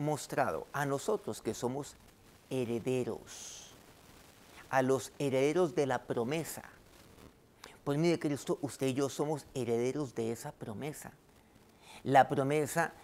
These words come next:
de la abundante bendición que Dios dio a Abraham. Por eso comprendemos que usted y yo somos descendientes de Abraham. Y si descendientes, pues entonces herederos de todas las promesas que Dios dio a Abraham,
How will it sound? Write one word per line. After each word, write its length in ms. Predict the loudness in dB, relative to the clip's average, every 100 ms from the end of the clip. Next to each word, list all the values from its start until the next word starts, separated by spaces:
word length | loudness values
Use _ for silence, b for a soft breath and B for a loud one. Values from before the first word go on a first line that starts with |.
| B
de 160 | 2 2
la 160 | 2 -2
abundante 680 | 0 0 0 2 0 2 0
bendición 520 | 0 -2 -2 -2 -2
que 120 | -2
Dios 320 | 0 0 0
dio 280 | 0 0 0 0
a 120 | -2
Abraham. 420 | 0 -2 -4 -8 -14 -20 -20 -20 -20 -20 -20 -20 B B
Por 160 | 6 6
eso 260 | 6 0 -14 -20 -20 -2
comprendemos 840 | 0 2 2 4 2 0 -4 -8 -20 -20 b b
que 100 | 0
usted 200 | 0 2
y 80 | 0
yo 120 | 0
somos 360 | 0 0 0 0
descendientes 840 | -2 -2 -4 -2 -2 -2 -4 -4
de 240 | -2 -4 -6
Abraham. 460 | -6 -6 -4 -4 -6 -6
Y 80 | -4
si 160 | 0
descendientes, 800 | 0 0 0 0 0 0 -2 -2 -20 b b b b
pues 160 | 0
entonces 520 | 0 -2 -2 -2 -6 -2
herederos 520 | 0 2 2 2 0
de 100 | -2
todas 180 | 0 -2
las 120 | -2
promesas 520 | -4 -4 -4 -4 -4
que 100 | -2
Dios 260 | 0 0 2
dio 120 | 4
a 40 |
Abraham, 280 | 6 4 2